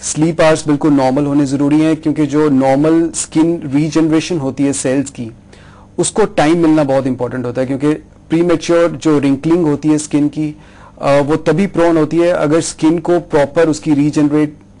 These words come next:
regeneration में उसको rest का time भी नहीं मिल रहा है। और, अ, so it's very important कि एक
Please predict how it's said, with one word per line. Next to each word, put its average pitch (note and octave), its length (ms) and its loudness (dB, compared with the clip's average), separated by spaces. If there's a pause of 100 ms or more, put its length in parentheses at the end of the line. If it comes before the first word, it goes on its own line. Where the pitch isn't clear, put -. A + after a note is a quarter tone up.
(400)
regeneration D3 600 0
में D3+ 160 2
उसको C#3+ 240 -4
rest C3+ 340 -4
का D3 100 -2
time C#3 300 -2
भी C3+ 80 -2
नहीं C#3 100 0
मिल C3 120 0
रहा B2 180 -4
है। - 80 -10 (800)
और, D#3+ 380 4
अ, D#3+ 320 4 (680)
so - 120 -2
it's F#3+ 240 -2
very G#3 180 2
important G3 500 2
कि F#3+ 280 2
एक D#3 160 -2